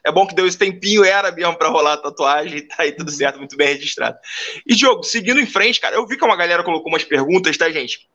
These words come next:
Speaker 1: É, no tom mais business da guitarra, a gente vai entrar muito nisso, tá? Então, vocês podem ficar tranquilos aí. Eu até coloco a pergunta na tela no momento que a gente virar essa chave aí pra contextualizar. Mas queria dar sequência aí nessa linha do tempo, cara,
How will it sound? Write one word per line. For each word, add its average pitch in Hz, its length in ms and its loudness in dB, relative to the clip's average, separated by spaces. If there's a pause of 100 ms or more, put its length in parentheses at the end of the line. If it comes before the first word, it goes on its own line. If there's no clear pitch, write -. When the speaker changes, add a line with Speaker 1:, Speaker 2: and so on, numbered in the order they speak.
Speaker 1:
É, 139 360 2
no 165 200 -4
tom 170 220 2
mais 160 580 -2 (460)
business 147 500 0
da 143 120 0
guitarra, 143 480 0
a 135 60 -6
gente 196 300 -8
vai 208 140 0
entrar 214 240 -2
muito 214 320 -8
nisso, 151 300 -6
tá? 139 280 0
Então, 156 200 2
vocês 165 180 -2
podem 156 160 2
ficar 160 160 -2
tranquilos 151 400 -4
aí. 151 80 6
Eu 170 80 6
até 170 160 0
coloco 180 380 2
a - 20 -10
pergunta 151 400 -4
na 143 80 2
tela 143 240 -2
no 143 100 -6
momento 147 360 -2
que 151 80 2
a 135 100 2 (320)
gente 135 160 -4
virar 143 200 2
essa 143 140 -4
chave 143 320 -2
aí 135 120 -6
pra 135 120 -10
contextualizar. 139 720 -2 (400)
Mas 220 220 0
queria 269 180 2
dar 294 140 4
sequência 233 460 2
aí 202 40 6
nessa 196 220 2
linha 185 160 0
do 175 100 -4
tempo, 214 360 0
cara, 123 300 -2